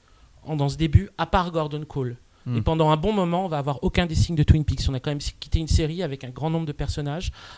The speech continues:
Speaker 1: un grand nombre d'éléments, un grand nombre de machins. Le seul qu'on a au début de ce film, pendant presque trente minutes, c'est juste Gordon Cole au début. Donc il change de statut, Gordon Cole. Euh, du reste, dans la série, c'est un personnage très secondaire, mais là, c'est lui qui ouvre le film.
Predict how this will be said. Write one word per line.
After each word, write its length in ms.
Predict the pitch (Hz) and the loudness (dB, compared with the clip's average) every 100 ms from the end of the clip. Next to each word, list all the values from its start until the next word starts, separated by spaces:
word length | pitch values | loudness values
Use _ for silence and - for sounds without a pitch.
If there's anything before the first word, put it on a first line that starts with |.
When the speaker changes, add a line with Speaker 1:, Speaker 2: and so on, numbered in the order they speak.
| - | -6
Speaker 1:
un 140 | 143 | -2
grand 200 | 143 160 | 0 0
nombre 200 | 160 170 | 0 -2
d'éléments, 360 | 160 147 151 147 | -2 -2 -2 -4
un 60 | |
grand 100 | 139 | -2
nombre 120 | 156 156 | -2 -2
de 20 | |
machins. 320 | 139 - 170 - - - | -4 -6 -10 -12 -20 -4
Le 120 | 139 | 4
seul 320 | 139 - 208 202 - - | 4 6 4 2 -14 -4
qu'on 160 | 170 | -2
a 160 | 170 165 | 0 0
au 120 | 139 | -2
début 260 | 147 151 160 | -4 -4 -4
de 60 | - | -6
ce 80 | |
film, 340 | 147 - 202 190 - - | -6 -4 -4 -6 -8 -6
pendant 320 | 147 139 123 | -2 -2 -4
presque 380 | - 151 - 139 | -6 -8 -6 -8
trente 260 | - 196 - | -4 -4 -4
minutes, 260 | 165 185 | -6 -6
c'est 200 | - - | -6 -6
juste 260 | 147 185 - | -6 -6 -6
Gordon 320 | 170 165 165 | -4 -4 -6
Cole 220 | 160 196 | -2 -2
au 80 | 175 | 0
début. 380 | 156 131 127 - - - - - | -2 -4 -8 -14 -18 -20 -10 -6
Donc 160 | 147 | -2
il 60 | 156 | 0
change 260 | - 190 | 0 -2
de 80 | 165 | -4
statut, 360 | 160 165 - 165 | -4 -4 -6 -8
Gordon 320 | 156 139 135 | -6 -6 -8
Cole. 260 | - 180 202 - - - - | -6 -6 -6 -12 -20 -20 -8
Euh, 500 | 135 139 131 131 127 131 120 | -4 -2 -2 -4 -6 -8 -10
du 160 | 151 | -2
reste, 200 | 170 160 | 0 2
dans 120 | 175 180 | 2 4
la 100 | 180 | 4
série, 260 | 190 180 | 2 -2
c'est 120 | - | -6
un 60 | 143 | -6
personnage 300 | 143 139 151 | -2 -2 -2
très 140 | - | -2
secondaire, 460 | 147 147 143 160 190 | -2 -4 -2 -2 -4
mais 100 | 170 | -4
là, 120 | 156 | -6
c'est 120 | 160 | -6
lui 160 | 147 165 | -8 -10
qui 140 | - | -10
ouvre 160 | 160 143 | -10 -8
le 80 | 135 | -8
film. 300 | - 180 | -6 -8